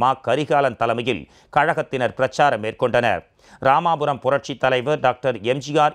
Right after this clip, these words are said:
இல்லத்தில் உள்ள அவருடைய திருவுருவ படத்திற்கு மாலை அணிவித்து மரியாதை செலுத்திய பின், நந்தம்பாக்கம் பர்மா காலனி, கணபதி நகர் உள்ளிட்ட பகுதிகளில் வீடு வீடாக சென்று தீவிர பிரச்சாரத்தில் கழக வேட்பாளர் தாம்பரம் நாராயணன்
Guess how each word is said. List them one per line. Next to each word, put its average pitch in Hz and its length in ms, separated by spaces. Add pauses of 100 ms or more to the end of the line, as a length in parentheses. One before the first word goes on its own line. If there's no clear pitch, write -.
இல்லத்தில் 123 360
உள்ள 127 220 (120)
அவருடைய 120 420 (100)
திருவுருவ 147 460
படத்திற்கு 117 500 (140)
மாலை 127 300
அணிவித்து 110 360 (200)
மரியாதை 139 460
செலுத்திய 113 380
பின், 113 160 (400)
நந்தம்பாக்கம் 156 800
பர்மா 135 280 (120)
காலனி, 123 320 (160)
கணபதி 143 380
நகர் 123 260
உள்ளிட்ட 113 260 (100)
பகுதிகளில் 117 480 (360)
வீடு 202 280
வீடாக 127 440
சென்று 131 280 (200)
தீவிர 160 240 (100)
பிரச்சாரத்தில் 120 580 (340)
கழக 170 360
வேட்பாளர் 120 560
தாம்பரம் 123 440
நாராயணன் 120 460